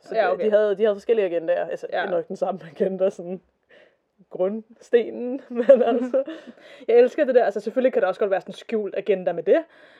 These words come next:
Speaker 2: Men sådan, hvis ikke der er det, altså folk, der rent faktisk bare går hen til nogen, og er sådan, "Ej, jeg skal lige sige til dig, sådan, dine sko, jeg elsker dine sko," eller du ved,
Speaker 1: Det
Speaker 2: "Du
Speaker 1: gør
Speaker 2: er
Speaker 1: jeg
Speaker 2: virkelig
Speaker 1: jo ret
Speaker 2: smuk,"
Speaker 1: meget.
Speaker 2: eller sådan et eller andet. Altså,
Speaker 1: Sådan gør jeg jo ret
Speaker 2: det er
Speaker 1: meget på
Speaker 2: sådan,
Speaker 1: gaden.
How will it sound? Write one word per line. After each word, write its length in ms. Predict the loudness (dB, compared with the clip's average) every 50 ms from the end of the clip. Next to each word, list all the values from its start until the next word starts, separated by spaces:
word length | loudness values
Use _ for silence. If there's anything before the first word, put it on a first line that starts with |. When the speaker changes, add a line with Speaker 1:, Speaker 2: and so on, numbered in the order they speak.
| _ _ _ _
Speaker 2:
Men 200 | 0 0 0 0
sådan, 180 | 0 -4 -6 -6
hvis 100 | -4 -4
ikke 180 | -4 -2 0
der 100 | 0 0
er 80 | 0 0
det, 160 | -2 -2 -4 -4
altså 140 | -6 -10
folk, 300 | -2 0 2 2 2 2
der 120 | 0 2 2
rent 200 | 2 2 2 0
faktisk 320 | -4 -6 -6 -8 -10 -8 -6
bare 140 | -4 -4
går 120 | -4 -6 -4 -4
hen 200 | -4 -4 -4 -6
til 140 | -6 -4
nogen, 260 | -2 -2 0 -2 -2 -2
og 120 | -2 -4
er 40 | -4
sådan, 280 | -2 -4 -4 -4 -4 -4
"Ej, 140 | -4 -4 -4 -4
jeg 100 | -6 -8
skal 120 | -8 -8
lige 120 | -8 -8 -8
sige 140 | -8 -8
til 120 | -6 -6 -6
dig, 80 | -6
sådan, 140 | -8 -10 -12
dine 180 | -12 -12 -12 -14
sko, 300 | 0 2 4 4 4 2
jeg 120 | 0 -2
elsker 180 | -2 -2 -4 -6
dine 120 | -8 -8 -8
sko," 360 | 2 6 6 8 8 6 4
eller 120 | 2 2
du 100 | 2 2
ved, 100 | 0 0
Speaker 1:
Det 160 | 0 -2 -4 -10 -14 -20 _ _ 0
Speaker 2:
"Du 40 |
Speaker 1:
gør 120 | 2 6 6
Speaker 2:
er 40 | 8
Speaker 1:
jeg 0 |
Speaker 2:
virkelig 120 | 8 8
Speaker 1:
jo 60 | 6
ret 220 | 6 4 4 6 6
Speaker 2:
smuk," 80 | 6 6
Speaker 1:
meget. 140 | 4 2 -2
Speaker 2:
eller 160 | 0 0 0
sådan 120 | 0 0 0
et 20 |
eller 120 | 0 2 2
andet. 120 | 2 0
Altså, 140 | 0 0 0
Speaker 1:
Sådan 140 | -2 2 2
gør 80 | 4
jeg 100 | 4 6 4
jo 120 | 4 2
ret 100 | 2 0
Speaker 2:
det 80 | -2 -2
er 20 |
Speaker 1:
meget 60 | -2
på 60 | -2
Speaker 2:
sådan, 100 | -2 -2
Speaker 1:
gaden. 320 | -2 -2 -4 -6 -10 -12